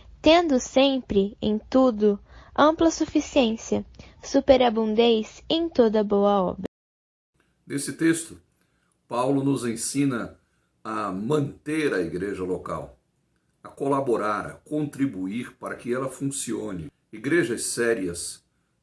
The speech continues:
Speaker 2: fazem isso de uma forma séria também.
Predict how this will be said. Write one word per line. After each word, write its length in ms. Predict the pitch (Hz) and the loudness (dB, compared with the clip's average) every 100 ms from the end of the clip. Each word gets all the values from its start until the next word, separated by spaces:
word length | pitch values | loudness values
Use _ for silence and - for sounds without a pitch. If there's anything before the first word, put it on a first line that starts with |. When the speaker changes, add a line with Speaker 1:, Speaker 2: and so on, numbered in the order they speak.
| _ | _
Speaker 2:
fazem 560 | - 117 117 107 104 110 | -6 -4 -4 -6 -6 -8
isso 280 | 110 - | -8 -10
de 120 | 101 107 | -10 -8
uma 160 | 107 | -8
forma 520 | - - 82 87 90 - _ _ | -10 -10 -8 -8 -12 -16 _ _
séria 640 | - - - 101 87 80 | -16 -12 -8 -8 -8 -10
também. 480 | - 82 78 67 | -12 -12 -12 -14